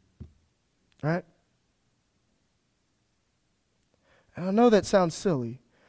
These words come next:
but here's the reality. When you exalt the wrong things, you're gonna be embarrassed. At some point or another, you will be ashamed. People exalted money and their financial security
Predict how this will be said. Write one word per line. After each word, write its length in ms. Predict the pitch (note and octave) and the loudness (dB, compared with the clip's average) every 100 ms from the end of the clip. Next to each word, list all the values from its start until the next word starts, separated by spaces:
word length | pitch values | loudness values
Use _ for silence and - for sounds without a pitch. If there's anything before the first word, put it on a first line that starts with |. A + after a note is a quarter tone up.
| _ _ | _ _
but 100 | - | -6
here's 240 | E3+ A#3 G3 | 0 2 2
the 100 | G3+ | 2
reality. 400 | F3 E3 C3+ B2 | 4 4 2 -2
When 180 | C#3+ F3 | -2 -2
you 120 | C4+ | -2
exalt 340 | G3+ F3 F#3+ | 0 2 2
the 120 | E3+ | 0
wrong 260 | D#3+ E3+ F3+ | 0 0 -2
things, 340 | - F3 F3+ | -4 -4 -4
you're 80 | E3 | -6
gonna 200 | F#3 A#3+ | -8 -8
be 140 | F3 F3+ | -6 -6
embarrassed. 720 | C3 B2+ B2 F#2+ A2 - - _ _ _ _ _ _ _ _ _ _ - | -4 -4 -6 -6 -12 -20 -20 _ _ _ _ _ _ _ _ _ _ -12
At 100 | - | -10
some 300 | - G#3 A#3 | 0 0 0
point 340 | - G#3 F3+ | -2 -4 -2
or 100 | E3 | -2
another, 360 | D#3 D3 C3+ B2 | 0 -2 -2 -6
you 160 | B2+ | -6
will 140 | C#3 C#3+ | -6 -6
be 180 | C#3+ | -4
ashamed. 640 | C3 - B2 G#2+ G#2 C#3 _ _ _ _ _ _ _ _ _ _ _ _ _ _ _ _ | -6 -8 -10 -10 -10 -18 _ _ _ _ _ _ _ _ _ _ _ _ _ _ _ _
People 320 | - G#3 G#3 | -6 -2 0
exalted 720 | F3 C#3+ C#3+ E3 E3+ - D#3+ | -2 0 0 0 0 -4 -6
money 400 | C#3 C3+ C3 A#2+ | -4 -6 -6 -6
and 100 | A#2 | -8
their 100 | B2 | -10
financial 600 | A#2+ - C3+ C#3+ D3 - | -8 -8 -6 -6 -8 -10
security 720 | - B2 - - B2 A2+ A2 | -14 -14 -14 -12 -10 -10 -14